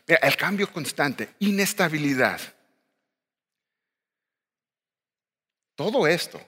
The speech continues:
el resultado de todo ello, es la duda, la duda que surge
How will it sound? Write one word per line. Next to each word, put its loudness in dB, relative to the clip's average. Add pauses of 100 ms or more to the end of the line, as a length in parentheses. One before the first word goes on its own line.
(100)
el -6
resultado -6
de -4
todo -4
ello, -6 (1500)
es -2
la 4
duda, -6
la 2
duda -4
que -8
surge -8